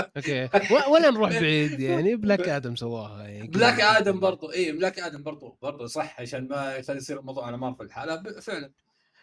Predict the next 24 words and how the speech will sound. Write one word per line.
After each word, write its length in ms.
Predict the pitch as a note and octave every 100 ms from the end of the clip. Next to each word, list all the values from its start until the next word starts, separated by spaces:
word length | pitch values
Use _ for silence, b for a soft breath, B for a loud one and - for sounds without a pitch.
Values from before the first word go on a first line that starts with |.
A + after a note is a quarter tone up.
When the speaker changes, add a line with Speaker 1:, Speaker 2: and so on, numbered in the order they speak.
| -
Speaker 2:
من 120 | E3+
كثر 180 | F#3+ G#3
ما 60 |
هو 80 | G3+
يبغى 260 | A3 G3 F3+
الناس 280 | F3+ F#3+ -
تدخل، 460 | F#3+ - A#3+ D#4 F#3
آه، 260 | F#3+ G3
ترى 300 | F#3 A3 G3
سوبرمان، 560 | F#3 G#3+ A3 C4 C#4 B3+
سوبرمان 480 | B3 C4 C#4+ D4 C#4 _ _ _
موجود 380 | E3 E3+ F#3 G3
عشان 240 | D#3 F3+ E3+
إيش؟ 340 | F#3+ A#3 - b b b
الناس 220 | C3 D3 D3
تدخل 300 | D3 C#3+ C3
تشوف 220 | - C3
الفيلم 320 | B2+ D#3 C3
عشان 280 | C3 C#3+ C#3
بعد 220 | C#3+ D3
ما 100 | C#3+
ينتهي 440 | D3 D3 C3+ C#3
تشوف 240 | C3+ - C3
سوبرمان. 480 | - - _ G2